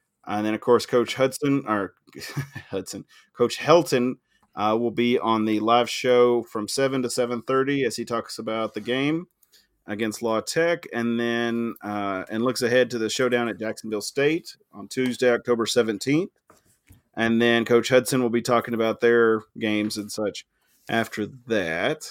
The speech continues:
Let's see. Western is going to be having a breast cancer awareness,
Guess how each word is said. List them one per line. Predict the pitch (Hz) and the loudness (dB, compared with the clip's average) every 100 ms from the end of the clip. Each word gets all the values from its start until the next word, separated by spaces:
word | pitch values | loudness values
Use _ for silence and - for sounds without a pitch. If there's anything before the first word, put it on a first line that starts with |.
| - | -18
Let's | - - | -12 -8
see. | - 107 101 98 | -6 -4 -2 -4
Western | 98 107 117 - 127 | -4 -4 -4 -4 -4
is | 117 107 | -4 -6
going | - 120 113 | -4 -4 -4
to | 110 | -6
be | 117 | -6
having | 110 117 117 117 117 | -2 -2 0 -2 -4
a | 104 113 113 113 113 110 110 110 | -4 0 0 2 0 0 -2 -2
breast | - 165 - | 2 2 4
cancer | 156 143 156 | 0 0 0
awareness, | 143 135 139 170 - | 2 2 0 -2 -8